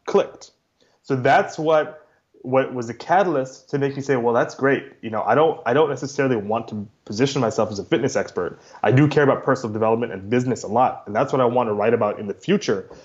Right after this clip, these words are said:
But this first book was just an experiment to see, to learn the process. It was kind of a low stakes, um, and low risk way of figuring out Amazon. It ended up doing really well, but that served as a launching pad for me to continue writing about my other passions.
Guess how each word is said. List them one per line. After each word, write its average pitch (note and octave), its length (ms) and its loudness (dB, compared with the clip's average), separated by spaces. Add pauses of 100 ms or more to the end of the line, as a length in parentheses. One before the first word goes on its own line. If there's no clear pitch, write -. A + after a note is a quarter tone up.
(180)
But A2+ 180 0
this D#3+ 200 2
first E3 400 0
book C3 220 2
was A#2 120 -4
just A#2+ 160 -6
an A#2+ 80 -6
experiment C3+ 640 -2
to B2 60 -12
see, D#3 520 -4 (300)
to D#3 60 4
learn E3+ 260 6
the D#3+ 60 4
process. - 800 -4
It A#2+ 60 -8
was A#2 160 -8
kind D3+ 180 0
of C3+ 60 4
a B2+ 40 6
low A#2+ 280 2
stakes, - 760 -6 (380)
um, A2 500 0 (680)
and A2+ 200 -2
low C#3+ 240 4
risk D3 320 0
way A#2 400 0
of G2+ 220 -10 (180)
figuring C3+ 340 0
out A#2 160 -2
Amazon. D3+ 540 -2 (380)
It C#3 160 0
ended F#3 260 4
up D3 60 -2
doing D#3+ 220 2
really C#3+ 200 4
well, B2 400 4
but A#2 140 -10
that C3+ 160 2
served C#3+ 240 2
as A#2+ 80 -2
a A#2 40 -4
launching B2 400 -2
pad A2+ 200 -2
for - 80 -12
me A#2 100 -4
to A2 60 -8
continue B2 420 -2
writing A2+ 320 2
about G#2 240 -4
my G#2+ 80 -6
other A2 200 -2
passions. - 640 -8